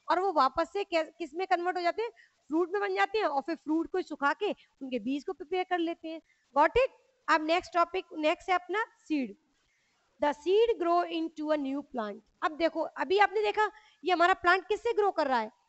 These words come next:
भाई seed से तो कर रहा है। हमने soil के अंदर मिट्टी, soil means होती है मिट्टी, मिट्टी के अंदर हमने किसको, अ, डाला था अंदर?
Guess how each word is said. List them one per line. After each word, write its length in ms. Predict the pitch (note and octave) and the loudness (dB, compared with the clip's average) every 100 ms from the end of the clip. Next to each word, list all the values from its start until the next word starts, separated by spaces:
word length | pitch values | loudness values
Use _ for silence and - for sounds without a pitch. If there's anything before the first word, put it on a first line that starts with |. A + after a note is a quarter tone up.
| - | -4
भाई 100 | F#4 | -2
seed 280 | - D#4+ C#4+ | 0 -2 0
से 140 | F#4 | -2
तो 80 | G#4 | 0
कर 160 | G4+ F#4 | 0 4
रहा 100 | B4 | 2
है। 120 | A4+ - _ - | 2 -8 _ -4
हमने 220 | D4 F#4 | -2 -2
soil 300 | - D4+ D#4+ | 0 0 0
के 140 | F4 | 0
अंदर 240 | F4 D#4+ F#4+ | 0 0 -2
मिट्टी, 460 | D#4 - F4+ C4 - _ _ - | -2 0 0 0 -4 _ _ -4
soil 280 | D4+ D4 | 2 4
means 180 | E4 F#4+ | 4 2
होती 180 | E4 C#4 | 0 0
है 60 | G#4+ | 0
मिट्टी, 460 | D4+ - D#4+ C4 | 0 -2 -2 -2
मिट्टी 380 | B3 D4 - G#4+ | -2 -6 2 2
के 120 | G#4 | 4
अंदर 440 | F#4+ D4 C#4 E4 G4 _ _ _ _ _ - | 2 2 2 0 -2 _ _ _ _ _ -4
हमने 200 | D4+ F#4 | 0 0
किसको, 440 | - F4+ - A4 | 0 -2 2 2
अ, 500 | - C5 A#4+ A#4+ - | 2 -8 -14 -10 -4
डाला 280 | D#4+ E4 E4 | 2 4 4
था 180 | D#4+ C#4+ | 4 0
अंदर? 300 | C4 A#3+ | 0 -4